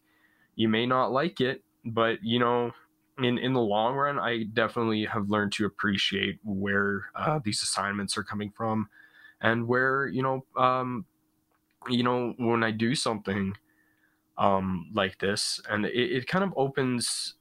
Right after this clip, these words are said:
my mind a little bit to, um,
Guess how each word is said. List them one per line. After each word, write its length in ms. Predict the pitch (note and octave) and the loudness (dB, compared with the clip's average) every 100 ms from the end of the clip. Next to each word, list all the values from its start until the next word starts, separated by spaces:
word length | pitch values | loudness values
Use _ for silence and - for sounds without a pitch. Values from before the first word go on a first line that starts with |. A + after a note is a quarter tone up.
| _ | _
my 220 | A#2 A#2 | 2 2
mind 440 | G#2 G2+ G#2 A2 A2+ | 2 2 2 0 -2
a 40 | |
little 280 | A2+ A#2 A#2 | -2 0 0
bit 240 | A#2 G#2+ | 0 -2
to, 540 | - - G#2 G#2+ G#2 G2 _ _ _ _ _ _ _ _ | -4 -2 2 2 2 -2 _ _ _ _ _ _ _ _
um, 600 | G2+ G2 F#2+ F#2+ F#2+ G#2 | 2 2 -2 -4 -4 -8